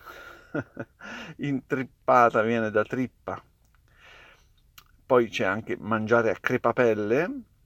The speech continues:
eh, o mangiare a più non posso. Crepapelle viene da crepa pelle, cioè fino a che crepa la pelle, fino a che si rompe la pelle, diciamo, un'espressione figurata, che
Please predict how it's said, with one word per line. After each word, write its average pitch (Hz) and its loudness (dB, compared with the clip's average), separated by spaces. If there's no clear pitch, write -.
eh, - -14
o 110 -8
mangiare 101 -2
a 101 -8
più 120 -4
non 101 -8
posso. 113 -4
Crepapelle 104 -2
viene 92 -4
da 87 -4
crepa - -4
pelle, 92 -6
cioè - -6
fino 98 -12
a 101 -10
che 95 -12
crepa 110 -2
la 98 -2
pelle, 98 -2
fino 95 -10
a 98 -10
che - -18
si - -10
rompe 113 -2
la 92 -4
pelle, - -6
diciamo, - -16
un'espressione 95 -14
figurata, 98 -4
che 143 -2